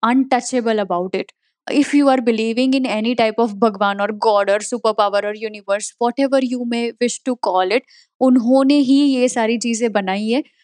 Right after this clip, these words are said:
तो why would he tell कि अगर तुमको पीरियड आ रहा है तो don't touch me, don't come into my house? ऐसा क्यों बोलेंगे कोई,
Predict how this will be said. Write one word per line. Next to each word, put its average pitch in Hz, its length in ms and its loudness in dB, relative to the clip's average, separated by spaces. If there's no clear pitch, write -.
तो 381 260 2
why 269 360 2
would 311 260 4
he 269 260 2
tell 196 280 2
कि 247 260 -2
अगर 220 420 -2
तुमको 226 240 0
पीरियड 202 360 -2
आ 220 80 0
रहा 226 120 0
है 226 120 -2
तो 226 140 0
don't 214 280 0
touch 208 240 -2
me, 202 100 -16
don't 233 320 2
come 220 200 0
into 208 220 0
my 196 200 0
house? 180 340 -4
ऐसा 269 240 -2
क्यों 311 360 0
बोलेंगे 185 460 0
कोई, 196 340 -8